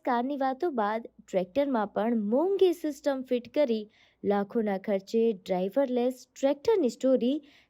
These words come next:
તમે ખેડૂત પોથી પર જોઈ, ત્યારે અનેક ખેડૂત મિત્રોએ કમેન્ટ કરી હતી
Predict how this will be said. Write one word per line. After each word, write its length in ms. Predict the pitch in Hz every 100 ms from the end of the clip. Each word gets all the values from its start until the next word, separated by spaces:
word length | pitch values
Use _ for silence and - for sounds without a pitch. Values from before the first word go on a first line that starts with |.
| -
તમે 200 | 359 415
ખેડૂત 400 | - 339 359 349
પોથી 280 | 320 320 339
પર 180 | 339 330
જોઈ, 260 | 240 254 - - _ _ _ -
ત્યારે 240 | 165 170
અનેક 380 | 170 208 285 302 269
ખેડૂત 360 | 269 262 262
મિત્રોએ 420 | 247 247 247 247 247
કમેન્ટ 460 | 190 165 190 254
કરી 260 | 277 269 277
હતી 260 | 254 254